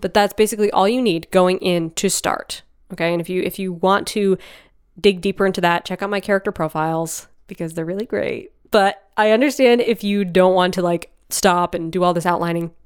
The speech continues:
especially if you're last minute NaNoWriMo prepping or just jumping right into NaNoWriMo, that is the essential four things, I think, what I just listed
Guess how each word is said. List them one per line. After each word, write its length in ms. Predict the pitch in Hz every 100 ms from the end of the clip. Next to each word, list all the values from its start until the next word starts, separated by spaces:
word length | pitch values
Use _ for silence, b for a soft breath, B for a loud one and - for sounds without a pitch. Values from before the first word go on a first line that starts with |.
| -
especially 320 | - 247 233
if 80 | 220
you're 120 | 196
last 280 | 180 175 -
minute 280 | 175 170
NaNoWriMo 640 | 170 165 165 165 165 165 160
prepping 420 | - 170 165 160 - B B
or 200 | - 175
just 180 | 160 160
jumping 300 | - 208 185
right 140 | 185 175
into 180 | 175
NaNoWriMo, 640 | 175 165 165 165 165 165 165 B B B B 170
that 560 | 175 170 - - - - _
is 560 | 180 170 165 156 - - _ -
the 320 | 170 165 180
essential 880 | - - 185 185 - 180 165 165 - _ _ _ _ _ _ _
four 420 | - - 180 175
things, 400 | 165 175 - -
I 100 | -
think, 320 | - - - - _
what 120 | -
I 60 | -
just 260 | - -
listed 380 | - - - -